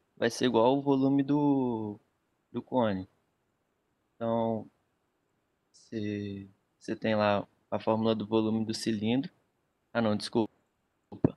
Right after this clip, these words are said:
E também é importante notar que a altura do cone, não.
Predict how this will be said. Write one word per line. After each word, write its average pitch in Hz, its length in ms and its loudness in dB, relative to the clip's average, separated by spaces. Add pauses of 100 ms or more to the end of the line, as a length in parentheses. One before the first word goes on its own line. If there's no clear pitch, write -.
(360)
E 120 200 4
também 123 540 4 (260)
é 120 80 0
importante 120 380 2
notar 117 260 4
que 120 100 2
a 123 40 6
altura 139 440 4
do 151 140 0
cone, 143 520 2 (640)
não. 104 240 2